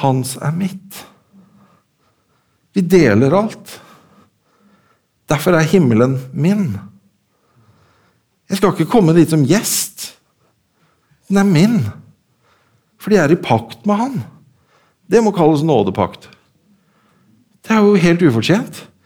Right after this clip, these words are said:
Det er jo helt fantastisk. Alt hans er mitt. Og derfor står det også,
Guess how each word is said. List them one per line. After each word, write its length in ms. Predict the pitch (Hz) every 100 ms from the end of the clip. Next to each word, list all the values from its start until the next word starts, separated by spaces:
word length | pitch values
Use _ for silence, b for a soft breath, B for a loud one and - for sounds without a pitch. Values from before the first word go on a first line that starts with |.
| b b b b -
Det 100 | 202
er 60 |
jo 120 | 196 190
helt 320 | 156 160 160
fantastisk. 720 | 175 151 123 - 208 - - - b b b b _ -
Alt 320 | 113 120 117
hans 480 | 101 92 90 - - _ b b b b
er 160 | 120 113
mitt. 440 | 98 - - - - B B _ b b b b b b b 107
Og 80 | 113
derfor 320 | 113 - 131
står 220 | 123 113
det 60 | 117
også, 300 | 98 -